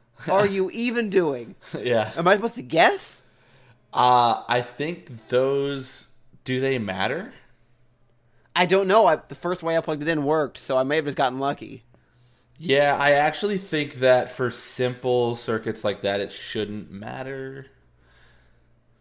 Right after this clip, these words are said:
Speaker 2: Um, like for an L E D type of setup.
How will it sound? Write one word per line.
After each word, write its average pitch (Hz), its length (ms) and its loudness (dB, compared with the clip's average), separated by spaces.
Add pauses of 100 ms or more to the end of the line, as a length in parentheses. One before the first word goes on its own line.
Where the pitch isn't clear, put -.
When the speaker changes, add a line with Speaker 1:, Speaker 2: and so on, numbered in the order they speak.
(280)
Speaker 2:
Um, 104 760 0
like 113 180 0
for 113 160 -2
an 107 80 -2
L 107 220 -2
E 110 100 -2
D 104 520 -8
type 113 300 -8
of 110 100 -10 (120)
setup. 120 720 -6